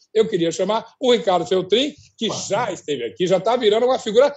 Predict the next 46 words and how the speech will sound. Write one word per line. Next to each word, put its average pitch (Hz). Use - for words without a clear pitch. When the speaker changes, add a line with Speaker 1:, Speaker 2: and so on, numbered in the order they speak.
Speaker 1:
fácil 208
aqui 160
no 170
Splash 165
Show, 156
Feltrin. 151
Bem-vindo 214
de 202
novo. 175
Tudo 208
bem? 285
Speaker 2:
Olá, 147
tudo 202
bom, 196
Be-, 151
Zeca? 131
Obrigado 147
pelo 156
convite. 123
É 117
um 131
Speaker 1:
Imagina, 220
Speaker 2:
prazer. 233
Speaker 1:
sempre 226
bem-vindo. 214
E 247
a -
gente 208
te 202
chamou, 220
claro, 233
que 185
você 202
trouxe 226
uma 196
notícia 175
hoje 185
no 175
Splash, 190
que 220
todo 233
mundo 247
meio 254
abriu 240
o -
olho 233